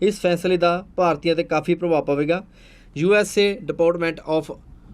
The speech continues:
Homeland Security ਦੇ ਮੁਤਾਬਕ ਤੀਹ ਅਕਤੂਬਰ ਦੋ ਹਜ਼ਾਰ ਪੱਚੀ ਨੂੰ ਜਾਂ ਇਸ ਤੋਂ ਬਾਅਦ ਈ ਏ, ਈ ਏ ਡੀ ਨਵੀਨੀਕਰਨ ਲਈ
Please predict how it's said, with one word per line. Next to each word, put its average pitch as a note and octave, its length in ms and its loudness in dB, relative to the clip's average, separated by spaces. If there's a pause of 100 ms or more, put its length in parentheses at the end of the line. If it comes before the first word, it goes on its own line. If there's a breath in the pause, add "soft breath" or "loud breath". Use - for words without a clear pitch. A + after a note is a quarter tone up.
(160)
Homeland E3+ 500 2
Security E3 500 0 (120)
ਦੇ D3+ 160 -2
ਮੁਤਾਬਕ D#3+ 400 -2
ਤੀਹ F3 260 0
ਅਕਤੂਬਰ D#3+ 380 0
ਦੋ D3+ 80 2
ਹਜ਼ਾਰ D#3+ 80 4
ਪੱਚੀ D#3+ 340 -2
ਨੂੰ C#3+ 240 -2 (100)
ਜਾਂ D3+ 180 0
ਇਸ D3 100 -2
ਤੋਂ E3+ 160 2
ਬਾਅਦ D3 380 0 (120)
ਈ E3 160 2
ਏ, D#3+ 140 4 (460)
ਈ E3+ 280 0 (200)
ਏ D#3+ 120 0
ਡੀ D#3+ 200 -2 (100)
ਨਵੀਨੀਕਰਨ D#3+ 540 -2
ਲਈ D3+ 220 -2